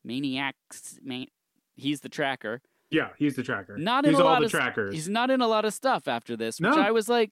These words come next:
Speaker 1: "This guy's great at this."
Speaker 2: Yeah.
Speaker 1: I don't know.
Speaker 2: Especially in two. He gets, shows a little personality in two.
Speaker 1: Yeah,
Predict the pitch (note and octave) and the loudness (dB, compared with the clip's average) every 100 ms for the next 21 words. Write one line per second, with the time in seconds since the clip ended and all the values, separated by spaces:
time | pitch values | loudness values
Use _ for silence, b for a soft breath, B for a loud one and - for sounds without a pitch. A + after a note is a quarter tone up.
0 | - D4 A4 G#4 C#4 A4+ G#4 B2+ C3+ C3+ | -6 -6 -2 -2 0 2 2 -2 -8 -6
1 | F2+ - - - _ _ - C3 A#3+ E4+ | -8 -10 -16 -20 _ _ -6 0 2 2
2 | A#3 - - G#3+ A#3+ G3+ A#2 - D#3+ G3 | 0 -4 -8 -4 -2 -2 -4 -6 -2 0
3 | D#4 G#3+ F3 D3 F#3 G#3+ A#3 D3+ D3 D3+ | 4 4 4 2 2 4 4 2 0 -2
4 | D#3+ D3+ - E3 D3 D#3 D#3+ F#3+ F#3+ - | 0 -2 0 -2 0 -2 -2 -2 -2 -2
5 | F#3+ A#3 B3+ C#3 A#2 B2 G#3+ B3 A#3 A3+ | -4 -2 0 0 -2 -2 0 4 4 4